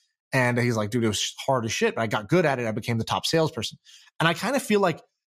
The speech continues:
I can, I will never go wrong if I hire the top salesperson from <laughs> any door-to-door sales company. It's like,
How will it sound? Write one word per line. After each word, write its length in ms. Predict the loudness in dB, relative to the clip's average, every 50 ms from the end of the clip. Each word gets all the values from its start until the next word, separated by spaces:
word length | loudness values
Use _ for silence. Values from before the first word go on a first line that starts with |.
| _ _ _ _ _ _ _ _ _ _ 0
I 60 | 2
can, 300 | 2 2 2 2 2 2 2
I 120 | 2 2
will 160 | 4 4 2 4
never 300 | 4 2 2 2 4 4
go 120 | 4 4
wrong 300 | 4 2 2 2 2 2
if 120 | 2 0
I 60 | 0 -2
hire 240 | 0 0 0 0
the 100 | 0 -2 -4
top 360 | -8 -6 0 0 0 0 0
salesperson 640 | -4 -2 -2 -2 -2 0 0 -2 0 0 0 0
from 160 | 2 2 2 4
<laughs> 40 | 4
any 180 | 4 6 6
door-to-door 480 | 6 6 6 4 2 2 0 0 0 0
sales 280 | 0 2 0 0 0 0
company. 300 | -2 -4 -2 -2 -4 -4
It's 140 | 0 0
like, 200 | 0 0 0 -4